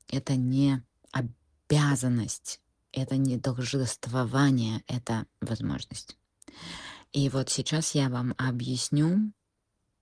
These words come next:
в чем же разница. Я хочу показать вам,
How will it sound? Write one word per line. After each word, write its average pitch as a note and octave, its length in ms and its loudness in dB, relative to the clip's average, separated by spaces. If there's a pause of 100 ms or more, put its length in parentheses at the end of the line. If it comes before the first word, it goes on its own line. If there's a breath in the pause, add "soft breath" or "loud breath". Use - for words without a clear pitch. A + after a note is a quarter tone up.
(300)
в - 80 -20
чем D3 340 4
же C3 360 0 (1120)
разница. B2 520 0
Я A#2 100 -4
хочу - 260 -8
показать B2+ 560 0
вам, - 100 -8